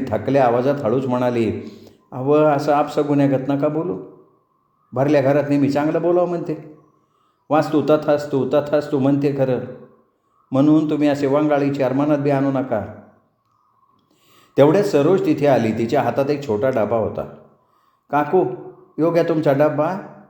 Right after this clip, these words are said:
मी अंडा करून आणली काकाजीसाठी. दुसऱ्या घरची भाजी खाल्ली तर बिमार माणसाच्या तोंडाला चव येते खरं. रुची पालट होते ना,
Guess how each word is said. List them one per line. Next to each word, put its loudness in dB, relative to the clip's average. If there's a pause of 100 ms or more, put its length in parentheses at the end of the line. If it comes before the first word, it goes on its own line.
मी 0
अंडा 2
करून 0
आणली 0 (400)
काकाजीसाठी. -2 (840)
दुसऱ्या 2
घरची 0
भाजी -2
खाल्ली 0
तर -2
बिमार 0
माणसाच्या 0
तोंडाला 2
चव 0
येते -2
खरं. -2 (500)
रुची 2
पालट 2
होते 0
ना, -4